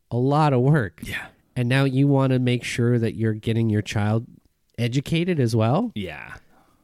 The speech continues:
Speaker 2: That's
Speaker 1: That is so much work.
Speaker 2: Yeah. Yeah.
Speaker 1: I won't do it. I'm too lazy.
Speaker 2: No, thank you.
Speaker 1: Too lazy to teach my kid.
Speaker 2: <laughs>
Speaker 1: Kick him out.
Speaker 2: Kick him out.
Speaker 1: You're going to public school. You're learning all the
Speaker 2: <laughs>
Speaker 1: bullshit that all the other kids are learning.
Speaker 2: Yeah. <laughs>
Speaker 1: I don't care if you're going to hell. It doesn't bother me.
Speaker 2: Yeah.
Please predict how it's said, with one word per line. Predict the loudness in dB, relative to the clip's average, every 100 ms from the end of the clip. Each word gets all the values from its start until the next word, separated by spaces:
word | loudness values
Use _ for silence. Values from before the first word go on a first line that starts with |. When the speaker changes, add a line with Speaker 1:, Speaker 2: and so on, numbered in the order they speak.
| _ _ -18
Speaker 2:
That's | -16 -16 -18 -18 -20 _ _ _ _
Speaker 1:
That | 0 2
is | 2 0 -4 -10 _
so | -14 -10 -8 -6 -2 2 4 4
much | -2 -8 -8
work. | -10 -10
Speaker 2:
Yeah. | -14 -16 -20 _ _ _ _
Yeah. | -10
Speaker 1:
I | -4 -2
won't | -2 -2
do | -4 -2
it. | -2
I'm | -2
too | -2 0
lazy. | 0 0 -2
Speaker 2:
No, | -2 -4
thank | -4 -8 -8
you. | -2
Speaker 1:
Too | 2 4
lazy | 4 4 4 2 0
to | 0
teach | 0 -2 -2
my | -2 -2
kid. | -2 2 2 2 -2 0 0 2 0
Speaker 2:
<laughs> | -2 -12 -20 -6
Speaker 1:
Kick | -2 0
him | 2
out. | 2 2 0
Speaker 2:
Kick | -4 -4 0
him | 0 2
out. | 2 4
Speaker 1:
You're | 4
going | 2
to | 0
public | 0 0 0 -2
school. | 0 2 4
You're | 4
learning | 2 2 2
all | 2
the | 2 2
Speaker 2:
<laughs> |
Speaker 1:
bullshit | 2 0 0 -2 0
that | 0
all | 2
the | 2 2
other | 0
kids | -2 -4 -2 -2
are | 4
learning. | 4
Speaker 2:
Yeah. | 4 -2 -8 -6 -2 0 2 0
<laughs> | 0 -4 _
Speaker 1:
I | -8 -4
don't | -4
care | -2 -2
if | -2
you're | -2
going | -2 0
to | 0
hell. | 0 0
It | 0
doesn't | 0 0
bother | 0 0 2
me. | 2
Speaker 2:
Yeah. | 2 0